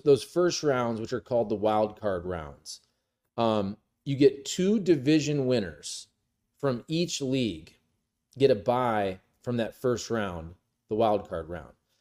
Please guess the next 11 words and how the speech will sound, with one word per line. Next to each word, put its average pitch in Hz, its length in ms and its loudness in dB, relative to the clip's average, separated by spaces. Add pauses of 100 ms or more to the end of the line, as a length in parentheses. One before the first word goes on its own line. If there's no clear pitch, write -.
(160)
So 139 160 6
if 120 100 6
you're 139 120 8
a 127 40 6
division 147 460 4
winner, 139 400 2 (240)
there's 113 180 0
three 131 220 2
divisions 131 400 6
in 131 100 -6
baseball, 98 640 0